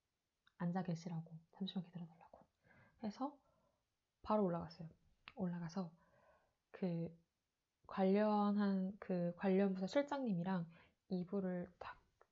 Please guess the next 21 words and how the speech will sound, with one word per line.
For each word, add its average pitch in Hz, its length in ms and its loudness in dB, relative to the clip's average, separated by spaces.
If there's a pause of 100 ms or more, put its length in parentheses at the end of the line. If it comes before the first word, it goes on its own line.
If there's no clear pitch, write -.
제껴봤는데 185 1040 -4
뭐가 320 200 2
있어요. 233 320 2
있긴 202 280 0
있는데 185 520 -2 (380)
굉장히 214 720 2 (200)
정말 196 260 2
싱싱해요. 277 640 -4 (1200)
딱 - 220 -6
봐도 226 400 0 (300)
초콜릿이에요. 254 720 2 (220)
그냥 202 200 -2 (500)
이렇게 214 260 -8
찌-, - 180 -16
이렇게 202 240 -6
찍어가지고 220 760 2 (380)
냄새를 202 360 2
맡아봤는데 170 480 -4
진짜 196 240 -2
초콜릿인 240 540 -2
거예요. 156 200 -10